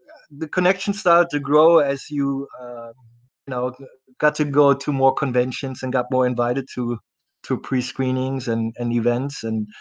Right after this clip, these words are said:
um, I was also at the Cyberpunk event last year,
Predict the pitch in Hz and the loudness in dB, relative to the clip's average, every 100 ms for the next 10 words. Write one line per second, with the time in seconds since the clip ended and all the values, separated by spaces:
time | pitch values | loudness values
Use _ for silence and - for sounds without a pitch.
0 | - - - 117 117 113 113 - _ _ | -20 -20 -4 0 2 2 0 -6 _ _
1 | 123 123 127 127 131 123 113 117 107 - | -2 2 4 4 6 4 4 0 0 2
2 | 131 135 135 139 139 127 131 131 127 127 | 4 4 2 -2 0 2 2 2 2 2
3 | - - 139 139 143 | -2 -4 -2 -2 -4